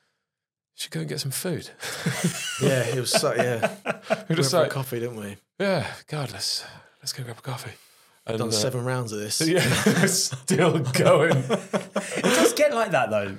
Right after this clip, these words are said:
Speaker 3: I think when you get to the final of, like, a long process of a show and you're just,
Speaker 1: Yeah.
Speaker 3: there's
Speaker 2: Yeah.
Speaker 3: a group of you there and you're like, "Oh, we've all gone through this traumatic experience."
Speaker 1: Yeah.
Speaker 3: Like, and it is traumatic, I think, when you're doing that kind of length of
Speaker 1: But also,
Speaker 3: audition process.
Speaker 1: like, what was nice that, like,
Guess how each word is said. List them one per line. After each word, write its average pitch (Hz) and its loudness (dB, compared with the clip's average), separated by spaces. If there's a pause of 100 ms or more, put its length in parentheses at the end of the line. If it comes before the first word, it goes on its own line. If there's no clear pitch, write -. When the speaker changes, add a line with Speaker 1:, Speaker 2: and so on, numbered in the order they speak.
Speaker 3:
I 127 0
think 185 -2
when 170 2
you 170 0
get 180 -4
to - -8
the 160 -4
final 143 0
of, 95 -6
like, 107 -2
a 117 -2
long 117 0
process 110 -2
of 95 -10
a 98 -4
show 123 -4
and 98 -6
you're 98 -4
just, 107 -6
Speaker 1:
Yeah. 156 0 (180)
Speaker 3:
there's 113 -4
Speaker 2:
Yeah. 127 -2
Speaker 3:
a - -10
group 143 0
of 117 -8
you 117 -2
there 117 0
and 104 -2
you're 95 -8 (100)
like, 101 -10 (800)
"Oh, - -6 (400)
we've 135 0
all 185 0
gone 165 2
through 156 2
this 131 -2
traumatic 139 2
experience." 127 0
Speaker 1:
Yeah. 247 0 (260)
Speaker 3:
Like, 104 0
and 185 2
it 269 -4
is 320 0
traumatic, 110 0
I 110 -4
think, 113 -4
when 127 0
you're 135 0
doing 135 0
that 123 0
kind 123 -2
of 113 -2
length 120 -4
of 101 -8 (200)
Speaker 1:
But - -6
also, 120 0
Speaker 3:
audition 123 -2
process. 92 -6
Speaker 1:
like, 180 -2
what 202 0
was 143 -2
nice 160 0
that, - -8
like, 101 -6